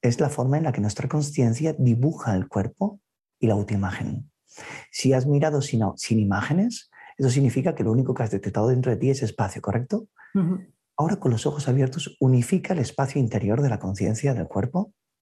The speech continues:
Speaker 1: unifícalo con el espacio exterior. Dicho de otra forma, lo vamos a hacer a través de una técnica. Ves a cualquier borde de tu piel, donde la piel parece delimitarse con el espacio exterior.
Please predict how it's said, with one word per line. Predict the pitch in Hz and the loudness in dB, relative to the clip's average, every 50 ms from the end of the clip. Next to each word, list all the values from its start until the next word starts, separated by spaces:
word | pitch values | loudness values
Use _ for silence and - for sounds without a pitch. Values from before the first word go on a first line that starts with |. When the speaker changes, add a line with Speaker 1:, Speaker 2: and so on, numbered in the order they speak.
| _ _ - - - - _ _ _ _ _ _ - | _ _ -20 -20 -20 -20 _ _ _ _ _ _ 0
Speaker 1:
unifícalo | - 110 110 101 - 120 - 143 143 143 143 | 2 2 2 2 0 0 2 2 2 2 0
con | 143 127 113 | 0 -2 -2
el | 95 | -2
espacio | 92 - - 104 110 - 110 | -2 -4 -4 -6 -4 -2 -4
exterior. | 95 - - 87 90 80 - - | -4 -4 -4 -4 -4 -4 -4 -2
Dicho | - 127 127 156 | -2 -2 0 0
de | 147 - | -2 -2
otra | 123 110 | -2 -4
forma, | - - 101 104 117 147 180 196 - _ _ _ _ _ _ _ | -4 -4 -4 -2 -2 -2 -2 -4 -6 _ _ _ _ _ _ _
lo | - | -2
vamos | 107 101 110 120 | -2 0 0 0
a | |
hacer | 107 113 98 | 0 0 0
a | 104 | -2
través | - 92 90 98 95 | 0 -2 -2 0 0
de | 98 | 0
una | 98 95 90 | -2 -2 -4
técnica. | 98 - 85 85 78 - - 98 - _ _ _ _ _ _ _ - - - - - - _ _ _ _ _ _ _ _ - | -4 -4 -4 -4 -4 -4 -6 -10 -10 _ _ _ _ _ _ _ -20 -20 -20 -20 -20 -20 _ _ _ _ _ _ _ _ 0
Ves | 120 117 143 147 147 147 - - _ _ _ - | 2 2 2 2 0 -2 -8 -14 _ _ _ -6
a | - - | -4 0
cualquier | - 120 107 - - 131 139 | 0 0 2 2 2 2 2
borde | 139 139 147 143 143 139 | 2 2 2 2 0 0
de | 120 - | 0 0
tu | - 101 - | -2 -4 -4
piel, | - - 92 - - 113 - _ _ _ _ _ _ _ _ _ _ _ _ _ _ _ _ _ _ _ _ _ _ _ _ _ _ _ _ _ _ _ _ _ _ _ _ _ _ _ _ _ _ _ _ _ _ _ - | -4 -4 -4 -4 -6 -8 -10 _ _ _ _ _ _ _ _ _ _ _ _ _ _ _ _ _ _ _ _ _ _ _ _ _ _ _ _ _ _ _ _ _ _ _ _ _ _ _ _ _ _ _ _ _ _ _ 0
donde | 123 127 117 117 120 | 2 4 4 6 4
la | 117 107 95 | 4 2 2
piel | - 123 135 147 143 | 2 2 2 2 0
parece | 139 120 120 - - 139 | -2 -4 -2 -2 -2 0
delimitarse | 135 120 110 107 107 107 98 - 113 131 135 - - 143 | 2 2 2 2 0 0 0 0 -2 -2 -2 -2 -4 -2
con | 147 139 107 101 | 0 0 0 0
el | 92 | 0
espacio | 98 - - 107 107 - 117 113 | -2 -2 -2 -4 -2 -2 -2 -4
exterior. | 110 - - - 107 95 90 90 90 90 - 123 | -4 -6 -6 -4 -2 -2 -2 -2 -4 -6 -8 -10